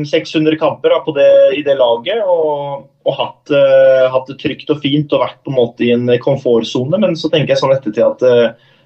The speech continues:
man har kun en karriere, og jeg kommer til å bo i Norge den dagen jeg er, eh, ferdig som, eh, som fotballspiller. Så da, hvis jeg har mulighet til å komme til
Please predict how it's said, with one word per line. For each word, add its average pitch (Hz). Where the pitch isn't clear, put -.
man 139
har 147
kun 147
en 131
karriere, 135
og -
jeg 131
kommer 127
til 123
å 117
bo 113
i 123
Norge 117
den 123
dagen 117
jeg 107
er, 113
eh, 113
ferdig 107
som, 113
eh, 110
som 135
fotballspiller. 143
Så 147
da, 131
hvis 127
jeg 139
har 135
mulighet 110
til 123
å 123
komme 107
til 113